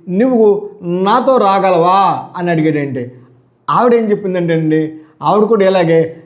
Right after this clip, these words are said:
"జీవితం చాలా అద్భుతమైనది, నీవు చనిపోయినంత మాత్రాన నేను నీతో రాలేను, నేను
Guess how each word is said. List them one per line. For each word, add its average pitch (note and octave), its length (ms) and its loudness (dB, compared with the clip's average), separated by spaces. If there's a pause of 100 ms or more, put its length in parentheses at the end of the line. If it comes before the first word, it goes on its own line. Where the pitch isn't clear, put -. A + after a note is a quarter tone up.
"జీవితం G3+ 400 0
చాలా F#3 400 2
అద్భుతమైనది, D#3+ 1080 0 (260)
నీవు G3 420 4
చనిపోయినంత F3+ 580 0
మాత్రాన F3+ 420 0
నేను F#3+ 200 0
నీతో F3 320 2
రాలేను, E3 600 2 (300)
నేను F3 680 2